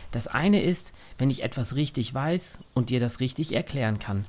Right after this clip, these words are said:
dann habe ich Recht. Und Rechte haben ist, dass alle Kinder die Kinderrechte haben. Die hat auf jeden Fall jedes Kind. Die sind einfach festgelegt. Und das ist auch gut so“, antwortet Max. „Genau.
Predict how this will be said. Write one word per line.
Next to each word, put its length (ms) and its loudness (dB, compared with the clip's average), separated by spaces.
dann 360 2
habe 220 2
ich 240 -6
Recht. 340 -4
Und 140 2
Rechte 400 0
haben 280 2
ist, 300 -2
dass 180 -2
alle 240 2
Kinder 360 2
die 100 0
Kinderrechte 640 0
haben. 320 -2
Die 260 6
hat 240 -4
auf 140 0
jeden 260 2
Fall 380 0
jedes 500 2
Kind. 380 -4
Die 120 6
sind 320 2
einfach 440 0
festgelegt. 920 -4
Und 160 0
das 120 2
ist 140 -4
auch 220 -6
gut 240 6
so“, 280 -2
antwortet 500 2
Max. 420 -6
„Genau. 440 4